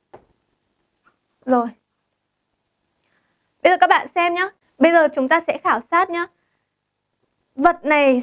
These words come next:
sẽ di chuyển với vận tốc là V theo chiều dương của vật. Được chưa? Vậy thì trong cái khoảng thời gian là T, vật sẽ ở cái vị trí nào? Vật ở vị trí N sau khoảng thời gian T.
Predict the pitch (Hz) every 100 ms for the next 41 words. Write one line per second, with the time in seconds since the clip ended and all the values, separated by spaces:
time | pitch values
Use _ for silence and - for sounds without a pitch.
0 | - 320 370 370 339 233 214 214 302 -
1 | 370 381 277 233 294 349 349 339 _ _
2 | - 349 339 339 _ 302 269 240 320 349
3 | 330 208 233 226 _ _ _ _ _ -
4 | 247 339 330 - _ _ _ 254 247 -
5 | 330 330 415 392 302 381 233 262 254 247
6 | 311 320 302 247 - 330 349 339 - _
7 | - 294 285 - 370 285 240 294 - 233
8 | 240 240 247 _ _ _ _ - 269 262
9 | - 262 220 208 226 _ - 240 226 254
10 | 339 _ _ _ _ _ _ _ _ _
11 | _ _ _ _ _ _ _ _ _ -
12 | 262 262 226 _ _ _ _ _ _ _
13 | _ - 294 294 226 220 214 247 254